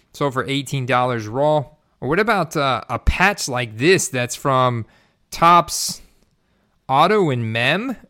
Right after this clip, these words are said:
But it's out of fifty, sold for forty-two dollars. So most of Mike Evans' rookie auto market is quite expensive. Like this college uniform, Texas A and M here. Uh, Sign of the Times,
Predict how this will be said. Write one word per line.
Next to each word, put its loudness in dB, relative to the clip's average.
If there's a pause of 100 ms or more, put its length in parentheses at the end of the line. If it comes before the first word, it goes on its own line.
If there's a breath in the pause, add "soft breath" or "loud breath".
(180)
But -2
it's -2
out 2
of -2
fifty, -4
sold -2
for -4
forty-two -4
dollars. 2
So -2
most -2
of -2
Mike -4
Evans' -4
rookie -4
auto 2
market 0
is -8
quite -4
expensive. -6
Like -2
this -4
college -2
uniform, -4
Texas -4
A -4
and -8
M -4
here. -4 (500 loud breath)
Uh, -4
Sign 0
of -2
the -4
Times, -4